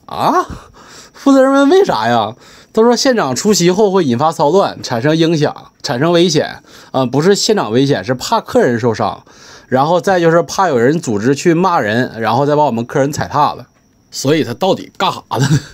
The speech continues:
<laughs> 咱们看一眼履历啊，他在任期间各项举措都没有大毛病，甚至说干得不错。二零零二年从东京大学毕业，东大经济学部从政了，精英出身嘛。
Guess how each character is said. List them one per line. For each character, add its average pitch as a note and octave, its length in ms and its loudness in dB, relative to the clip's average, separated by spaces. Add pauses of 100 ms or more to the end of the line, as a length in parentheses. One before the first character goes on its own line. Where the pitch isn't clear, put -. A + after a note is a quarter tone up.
<laughs> - 220 -20
咱 - 100 -2
们 C#3+ 80 0
看 C#3 180 -4
一 C#3+ 40 0
眼 E3+ 120 2
履 A#2+ 120 -6
历 C#3 180 0
啊， D2 220 -2
他 D#3 120 -4
在 G3 200 -2
任 G3+ 180 4
期 D#3+ 220 -2
间 C3+ 280 0
各 F3 140 -2
项 E3+ 220 -2
举 G#2 160 -8
措 C#3 160 0
都 C3 80 2
没 B2 100 0
有 B2+ 100 2
大 B2+ 200 -4
毛 G#2 240 -8
病， G2 240 -6
甚 C#3+ 180 -2
至 C3+ 120 4
说 B2+ 120 2
干 C3 180 -4
得 A#2 80 -6
不 G2 140 -10
错。 - 300 -4 (440)
二 - 140 0
零 F3 140 0
零 C#3+ 120 0
二 F#3+ 180 0
年 F#2 280 -6
从 D3 240 -2
东 F3+ 180 2
京 F3 160 0
大 F3 160 0
学 G#2 200 -2
毕 G#2 220 -6
业， G#2+ 180 -2 (120)
东 C#3 140 0
大 D#3 180 0
经 D3+ 240 -2
济 D#3+ 140 -2
学 G2 180 -4
部 G#2+ 220 -6 (460)
从 A2 180 -2
政 C#3 160 0
了， G2 240 -10
精 F3 160 2
英 D#3 160 0
出 B2+ 180 -2
身 G2+ 160 -4
嘛。 D#2+ 200 -12